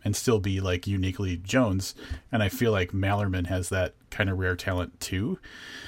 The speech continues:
Um, and so, I,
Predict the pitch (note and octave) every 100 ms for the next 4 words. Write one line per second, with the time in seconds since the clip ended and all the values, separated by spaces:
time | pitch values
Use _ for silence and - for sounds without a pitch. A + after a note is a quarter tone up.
0 | - - - - - G#2+ G2+ F#2+ F#2 F#2
1 | F#2 - - - - - - A#2+ - A#2
2 | G#2+ G#2+ - _ -